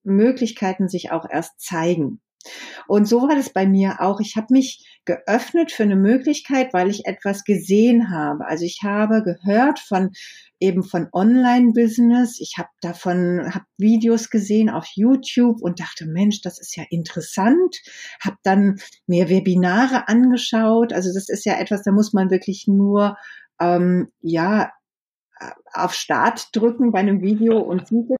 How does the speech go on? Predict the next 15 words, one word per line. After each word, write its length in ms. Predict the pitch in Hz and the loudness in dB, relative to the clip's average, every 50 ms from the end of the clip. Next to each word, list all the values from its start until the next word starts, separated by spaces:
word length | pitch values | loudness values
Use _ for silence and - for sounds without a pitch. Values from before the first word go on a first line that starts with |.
| _ | _
auf 120 | - 233 285 - | -4 -4 -4 -4
<laughs> 80 | - - | -2 2
YouTube. 500 | 254 311 262 - 339 277 - 339 285 269 | 2 2 4 4 2 2 2 0 2 2
Also 220 | 226 233 240 247 | 2 2 4 2
das 100 | 320 330 | 2 2
ist 120 | 330 302 - | 0 -2 0
alles 240 | 185 214 262 294 262 | 0 0 0 0 0
noch 160 | 226 220 - | -2 -2 -2
ziemlich 360 | - 330 392 381 294 - - | 0 0 2 2 0 -2 -2
einfach. 420 | - 190 214 233 - 277 320 381 - - - - - - - - - 226 - | -2 0 0 0 0 0 -2 -2 -4 -8 -20 -20 -20 -20 -20 -18 -18 -12 -4
Und 220 | - 233 254 254 254 | 0 0 0 2 2
dann 260 | 262 302 349 330 302 | 2 2 2 2 0
hab 140 | 330 320 320 | 0 0 -2
ich 300 | 320 311 - - _ _ - | -2 -2 -4 -16 _ _ -4
eben, 500 | 233 254 262 277 277 262 247 233 - | 0 2 4 4 4 4 2 0 -4